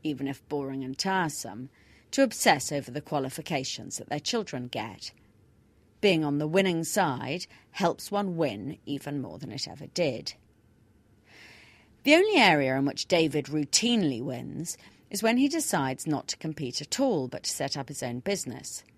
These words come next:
The businessmen Sir Alan Sugar and Sir Richard Branson famously failed at school,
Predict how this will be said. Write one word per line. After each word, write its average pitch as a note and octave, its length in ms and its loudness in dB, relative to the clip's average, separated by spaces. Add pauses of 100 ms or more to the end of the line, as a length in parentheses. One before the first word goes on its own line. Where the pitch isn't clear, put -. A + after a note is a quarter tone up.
(340)
The G3 80 -8
businessmen B3+ 560 2
Sir F#3 180 0
Alan D#3 240 4
Sugar G#3 400 4
and A#2+ 160 -2
Sir - 140 -6
Richard C#3 340 -6
Branson D#3 560 -2 (320)
famously A3+ 640 4
failed B2+ 380 -4
at - 100 -12
school, B2 540 -2